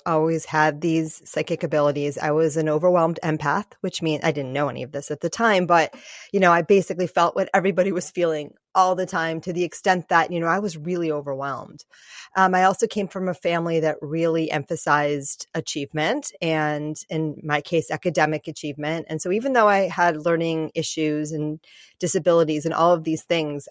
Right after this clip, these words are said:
I just was very, very, very motivated academically.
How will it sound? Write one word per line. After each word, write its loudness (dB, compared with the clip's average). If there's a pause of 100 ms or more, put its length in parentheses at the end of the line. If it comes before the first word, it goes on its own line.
I 2
just -14
was -6
very, 4
very, 6
very 2
motivated 0
academically. -10